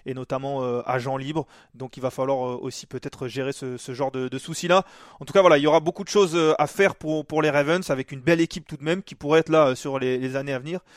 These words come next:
mais qu'il faudra, qu'il faudra en effet, euh, améliorer au moins, au moins dans la tête. Tu parlais des, hum, des coachs, peut-être, euh, la, la transition, parce que tu disais Mike McDonald peut-être qui est courtisé notamment par les Seahawks,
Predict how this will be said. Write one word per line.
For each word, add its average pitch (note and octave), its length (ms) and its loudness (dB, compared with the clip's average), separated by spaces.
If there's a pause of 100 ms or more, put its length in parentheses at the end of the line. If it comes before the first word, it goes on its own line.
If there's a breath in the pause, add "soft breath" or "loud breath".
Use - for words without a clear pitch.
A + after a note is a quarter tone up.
(200 loud breath)
mais C3 100 -12
qu'il - 140 -18
faudra, C3+ 400 -4
qu'il - 140 -20
faudra C3 180 -10
en C3+ 140 -6
effet, C#3+ 240 -8
euh, A#2+ 280 -6
améliorer C3+ 560 -4
au D#3+ 120 -2
moins, F3 400 -2
au D3 80 -8
moins E3 180 -2
dans E3+ 100 2
la D#3 120 4
tête. - 260 -6 (300 soft breath)
Tu - 100 -20
parlais E3 240 6
des, D#3 280 4
hum, C#3+ 260 -10 (480)
des D3 140 -2
coachs, - 360 2 (180 soft breath)
peut-être, - 380 -2
euh, C#3+ 200 2
la, C#3+ 140 4
la D3+ 120 4
transition, E3 480 -4
parce E3 180 -4
que D#3+ 80 -12
tu - 140 -18
disais D3 200 -2
Mike C#3+ 220 -8
McDonald C#3+ 440 -4
peut-être D3 300 -6
qui C#3 140 -8
est B2+ 60 -8
courtisé C#3+ 400 -10
notamment C#3+ 340 -6
par C3+ 140 -6
les C#3 40 -4
Seahawks, E3 360 -2